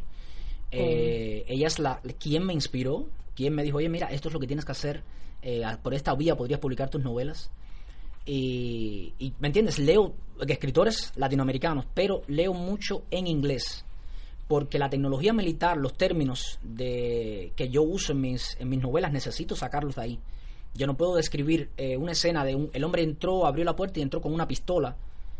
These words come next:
Speaker 1: a decir, el hombre abrió la puerta y entró con una Beretta nueve milímetros, con una, un silenciador y un par de gafas de visión nocturna y un chaleco antibala Kevlar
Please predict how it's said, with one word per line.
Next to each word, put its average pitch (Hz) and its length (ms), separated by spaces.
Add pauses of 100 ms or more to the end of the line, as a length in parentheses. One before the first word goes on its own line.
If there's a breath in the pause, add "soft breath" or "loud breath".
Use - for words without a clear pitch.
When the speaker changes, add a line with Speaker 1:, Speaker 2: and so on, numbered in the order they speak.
(280)
Speaker 1:
a 127 120
decir, 123 300
el 131 100
hombre 165 280
abrió 135 200
la 165 100
puerta 175 240
y - 20
entró 147 240
con 143 180
una 160 180
Beretta 156 520
nueve 143 260
milímetros, 156 720
con 131 240
una, 147 340
un 147 100
silenciador 135 580
y - 20
un 143 80
par 143 160
de 135 100
gafas 139 400
de 131 100
visión 135 220
nocturna 151 600
y 139 60
un 139 80
chaleco 139 260
antibala 139 540
Kevlar 156 480